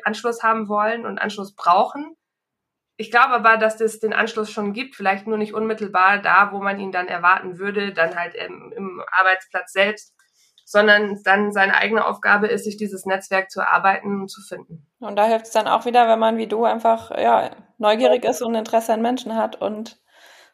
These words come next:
Speaker 2: ja, auf Menschen zugeht und sie fragt und, äh, so auch auf neue Erkenntnisse kommt. Also finde ich einen ganz schönen Impuls und Aspekt auch, äh, für uns und für alle ZuhörerInnen. Also schon mal danke dafür.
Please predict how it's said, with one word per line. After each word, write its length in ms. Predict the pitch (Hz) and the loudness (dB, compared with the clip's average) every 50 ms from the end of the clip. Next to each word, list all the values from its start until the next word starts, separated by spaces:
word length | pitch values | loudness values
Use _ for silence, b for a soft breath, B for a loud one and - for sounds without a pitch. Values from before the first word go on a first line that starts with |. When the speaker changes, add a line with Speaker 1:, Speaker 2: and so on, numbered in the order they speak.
| b b _ _ _ - | b b _ _ _ 4
Speaker 2:
ja, 280 | 381 302 247 - - - - - _ | 6 6 6 2 -4 -10 -16 -20 _
auf 100 | - 262 | -10 -2
Menschen 280 | - 247 269 269 277 262 | 0 0 0 0 0 -2
zugeht 440 | - 294 302 320 - 330 349 359 - | 0 0 0 2 4 2 2 2 0
und 220 | - 294 294 294 | -2 -2 -2 -2
sie 240 | - - 277 262 269 | -4 -4 -4 -4 -4
fragt 540 | 269 - - - 214 254 339 - - - - | -4 0 4 4 6 6 4 2 -2 -8 -6
und, 400 | - - 285 294 294 294 294 294 | -4 -2 0 0 -2 -2 -4 -4
äh, 400 | - 277 285 277 285 294 294 - - | -2 -2 -2 -2 -2 -4 -6 -6 -6
so 160 | - 262 277 | -6 -2 -2
auch 140 | 269 262 269 | -2 0 0
auf 180 | 240 240 - - | -2 -2 -2 -2
neue 160 | 247 247 254 | -2 0 -2
Erkenntnisse 520 | 247 254 - 262 277 254 214 233 - 185 | -2 -2 -4 -4 -4 -4 -6 -6 -10 -12
kommt. 360 | - - 190 190 196 202 214 | -8 -8 -8 -8 -8 -10 -6
Also 480 | - 190 196 214 220 208 208 208 214 214 _ _ _ _ _ _ _ _ _ _ _ _ _ _ _ _ _ _ _ _ | -6 -6 -4 -4 -6 -6 -6 -6 -8 -12 _ _ _ _ _ _ _ _ _ _ _ _ _ _ _ _ _ _ _ _
finde 200 | - 302 302 302 349 | 2 4 6 6 4
ich 120 | 339 349 | 4 2
einen 200 | 294 269 262 - - - 233 | 2 2 2 0 -2 4 6
ganz 260 | 240 294 381 370 - | 6 6 6 2 2
schönen 380 | - 311 320 320 330 330 277 | 2 4 4 4 4 4 4
Impuls 520 | - - 262 262 262 285 311 339 359 349 349 | 2 2 0 2 2 2 2 2 2 2 0
und 140 | - 240 - | -2 2 2
Aspekt 640 | - 277 - - - 285 277 277 - - - - | 2 0 0 0 0 0 0 0 -4 -4 2 4
auch, 500 | 214 208 208 208 208 - - - - 214 | 6 6 6 6 4 0 -8 -16 -12 -6
äh, 220 | - - 220 208 214 202 - | -4 -2 -2 -2 -4 -4 -4
für 100 | - - | -2 0
uns 200 | - 247 240 233 | 0 -2 -2 -6
und 120 | 214 220 | -8 -6
für 100 | - - | -2 0
alle 200 | - - 214 208 | 0 0 0 -4
ZuhörerInnen. 600 | 202 - 233 226 208 180 185 175 165 - - 185 180 | -8 -10 -8 -6 -6 -6 -6 -6 -6 -6 -6 -6 -6
Also 180 | 180 185 185 | -6 -8 -8
schon 180 | 185 - - 208 | -10 -8 -6 -6
mal 120 | 202 196 196 | -6 -4 -4
danke 360 | 208 208 214 226 - 208 185 | -4 -4 -4 -6 -8 -8 -6
dafür. 680 | 190 185 196 196 196 - - 220 240 269 302 370 392 | -4 -2 -2 -4 -4 -6 -4 -2 -2 0 -2 -2 -6